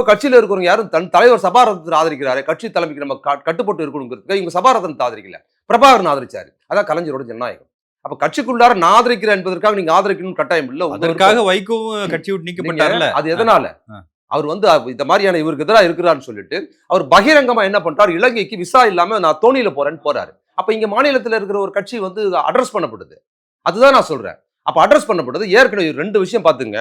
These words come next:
Speaker 1: ரொம்ப முக்கியமான விஷயம். இந்த விடுதலை புலி ஆதரவில் நஷ்டம் யாருக்குன்னா திமுக தான் எல்லா வகையிலும். ஒண்ணு, எம் ஜி ஆர் காலத்துல இருந்து இன்னைக்கு வரைக்கும் விடுதலை புலி கலைஞரை ஆதரிச்சு, எதிர்ப்பாளர்,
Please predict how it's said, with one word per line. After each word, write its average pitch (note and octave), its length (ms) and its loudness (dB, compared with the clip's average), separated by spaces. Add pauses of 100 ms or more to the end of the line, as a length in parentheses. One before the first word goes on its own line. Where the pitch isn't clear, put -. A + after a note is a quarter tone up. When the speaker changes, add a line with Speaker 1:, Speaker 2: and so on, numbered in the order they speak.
(260)
Speaker 1:
ரொம்ப C#3 220 -10
முக்கியமான D#3+ 400 -4
விஷயம். G#2 260 -12
இந்த G#2+ 80 -14
விடுதலை F3 260 -6
புலி D#3+ 160 -6
ஆதரவில் C#3 400 -2 (480)
நஷ்டம் C3+ 400 2
யாருக்குன்னா F3 300 2
திமுக E3+ 260 -8
தான் A#2 300 -4
எல்லா G3 200 6
வகையிலும். D3 420 0 (800)
ஒண்ணு, E3+ 260 -6 (380)
எம் C#3+ 140 -10
ஜி F#3+ 100 0
ஆர் G3 200 6
காலத்துல C#3+ 240 0
இருந்து F#3 160 -6
இன்னைக்கு D#3 320 -6
வரைக்கும் C#3 260 -6
விடுதலை F#3 240 -4
புலி D3+ 180 -8 (420)
கலைஞரை D3+ 340 -2 (100)
ஆதரிச்சு, F#3+ 480 2 (220)
எதிர்ப்பாளர், F3+ 560 2